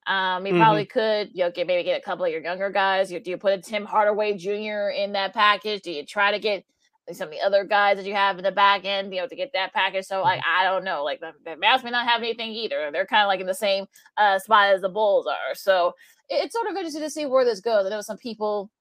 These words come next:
Speaker 1: I know some people said maybe, uh, Los Angeles do, like, a, a K D to, to,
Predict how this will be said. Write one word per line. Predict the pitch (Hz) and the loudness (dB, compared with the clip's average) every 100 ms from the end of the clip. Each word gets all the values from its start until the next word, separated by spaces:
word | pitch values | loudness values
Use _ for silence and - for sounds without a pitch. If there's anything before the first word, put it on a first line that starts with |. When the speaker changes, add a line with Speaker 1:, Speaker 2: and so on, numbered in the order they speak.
| _ | _
Speaker 1:
I | 208 | 0
know | 220 | 0
some | 220 | 0
people | 233 214 | -4 -4
said | 214 202 | -4 -4
maybe, | 208 202 175 | -4 -2 -2
uh, | 120 175 170 | -2 -4 -2
Los | 180 180 | -2 -2
Angeles | 214 202 196 202 | 2 2 0 -6
do, | - 208 | -4 -2
like, | 202 190 | 0 0
a, | 185 170 180 170 | 0 0 0 0
a | - | -2
K | - 220 214 | -2 0 0
D | 208 202 | -2 -4
to, | 190 | -4
to, | 185 185 | 0 -2